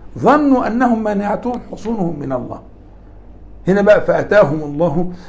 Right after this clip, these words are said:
من حيث لم يحتسبوا. بدأت إزاي؟ بدأت بإيه؟ "هو الذي،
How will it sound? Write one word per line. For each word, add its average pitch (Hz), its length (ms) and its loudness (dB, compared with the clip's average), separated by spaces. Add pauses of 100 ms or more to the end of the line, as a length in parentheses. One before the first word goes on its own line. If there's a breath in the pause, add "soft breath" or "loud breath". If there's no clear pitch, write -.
(120 loud breath)
من 117 100 -6
حيث 151 280 -2
لم 143 200 -2
يحتسبوا. - 400 -8 (280 loud breath)
بدأت 233 420 6
إزاي؟ 196 540 4 (220)
بدأت 160 320 2
بإيه؟ 160 280 -4 (340 loud breath)
"هو 139 160 2
الذي، 127 320 -2